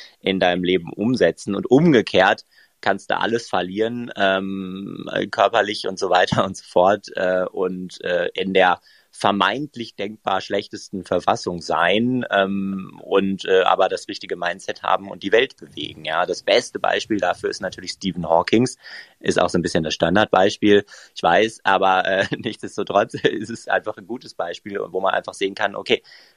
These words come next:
darauf kommt's nicht an, auf, auf körperliche, äh, Geschichten, ne? Und, ähm, ja, was, was für mich einfach wirklich, ähm, relevant ist, um, um die eigenen Träume zu leben, ist zunächst einmal,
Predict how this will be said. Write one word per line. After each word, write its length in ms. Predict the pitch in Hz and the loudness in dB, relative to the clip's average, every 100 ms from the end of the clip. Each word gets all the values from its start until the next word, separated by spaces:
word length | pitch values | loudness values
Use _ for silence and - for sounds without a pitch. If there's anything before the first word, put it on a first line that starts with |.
| _ - | _ -6
darauf 340 | - 90 104 - | 0 2 2 0
kommt's 320 | 107 - - | -8 -8 -10
nicht 220 | 90 101 | -8 -4
an, 240 | 104 80 | -2 -4
auf, 200 | 82 80 - | -6 -6 0
auf 180 | 82 - | -2 0
körperliche, 680 | 95 82 82 76 - - - | -2 0 0 -2 -2 -2 0
äh, 300 | 80 76 76 | -2 -2 -4
Geschichten, 580 | 76 - 80 - - 71 | -6 -6 -8 -10 -12 -8
ne? 160 | 98 - - - - - - | -8 -8 -16 -18 -18 -20 2
Und, 680 | 104 101 101 98 98 98 - | 6 8 6 2 -4 -6 -2
ähm, 480 | 101 95 95 92 87 _ _ _ | 2 2 0 -8 -10 _ _ _
ja, 260 | 104 135 113 | 0 2 2
was, 240 | - 104 104 | 0 0 0
was 180 | 104 | -2
für 140 | - 101 | -2 -4
mich 260 | 113 147 | -4 -6
einfach 340 | - 104 113 107 | -4 -4 -4 -2
wirklich, 560 | 101 127 - 113 - 107 | 0 0 0 -2 -2 0
ähm, 600 | 101 101 101 98 92 92 | 2 2 0 -4 -6 -4
relevant 760 | - 95 87 85 92 107 104 - | 2 2 2 2 2 0 -2 -2
ist, 460 | 131 175 - - - | 2 2 0 -16 -4
um, 240 | 107 107 107 | 0 2 2
um 220 | 110 104 | 0 2
die 120 | 92 | 2
eigenen 420 | 92 104 107 98 | 2 2 2 -2
Träume 720 | - 95 92 104 104 101 98 - 92 | 0 4 6 6 6 6 2 -2 -12
zu 180 | - - | -8 -2
leben, 600 | 95 92 101 120 117 117 | 0 0 0 -2 -2 -2
ist 200 | 104 - | -4 -6
zunächst 460 | - 107 101 117 - | -2 2 2 0 0
einmal, 480 | 104 104 101 104 | 0 4 6 4